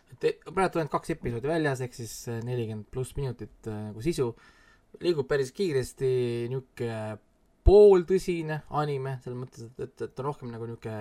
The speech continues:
niuke nagu komöödiana mõeldud, aga no ütleme siiski tõsi-, tõsine teema, teemonid ja asjad, aga sa-, siin saab jälle nagu nat-, natuke naerda. Ja, ja noh, maagiate niuke väga klassikaline isekai anime.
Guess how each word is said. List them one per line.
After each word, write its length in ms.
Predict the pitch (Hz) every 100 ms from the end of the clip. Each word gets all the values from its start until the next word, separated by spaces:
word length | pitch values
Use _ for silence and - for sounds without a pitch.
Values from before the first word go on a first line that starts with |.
| 104 _ _ _ _ _ _ _ _ _ -
niuke 280 | 127 -
nagu 120 | 120 110
komöödiana 480 | 135 160 151 120
mõeldud, 320 | 131 139 113 110
aga 220 | 123 147
no 60 | 151
ütleme 260 | 135 127
siiski 320 | 135 147 -
tõsi-, 220 | 165 147 139
tõsine 320 | 160 147 127
teema, 360 | 151 151 131 120
teemonid 400 | 120 139 123 117
ja 80 | 123
asjad, 240 | 127 113 113
aga 360 | 110 110 127
sa-, 120 | 151
siin 200 | 147 170
saab 160 | 151 135
jälle 120 | 131
nagu 240 | 123 - 123
nat-, 160 | 135
natuke 280 | 143 - 117
naerda. 360 | 131 139 113 113 - - - - - -
Ja, 260 | 110 110 107
ja 160 | 117
noh, 140 | 127 123
maagiate 560 | 139 123 113 110 120 117
niuke 320 | 113 - 113 110 107
väga 260 | 135 131 110 101
klassikaline 640 | - 143 131 - 113 104 107
isekai 540 | 139 135 - - 101
anime. 400 | 117 110 98 98